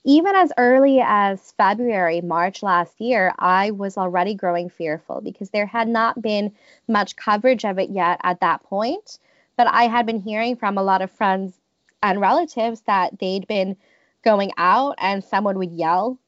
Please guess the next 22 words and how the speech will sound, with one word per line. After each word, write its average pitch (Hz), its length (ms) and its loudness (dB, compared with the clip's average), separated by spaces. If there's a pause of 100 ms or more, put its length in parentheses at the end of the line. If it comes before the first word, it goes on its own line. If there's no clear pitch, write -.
(240)
something 196 680 -4
racist 196 640 -4
at - 260 0
them. 277 380 2 (520)
Um, 180 600 2 (1040)
there 220 220 2
were 208 200 4
already 208 500 2
some 190 420 -4
incidents, 214 840 -8 (480)
um, 185 300 2
people 202 300 -6
being 196 260 -4
spat 175 400 0
on, 170 560 0 (680)
um, 165 640 -2 (760)
people 196 520 0
being 190 240 -2
attacked, 170 840 0
and 180 380 2
it 202 180 -4
wasn't 190 920 -2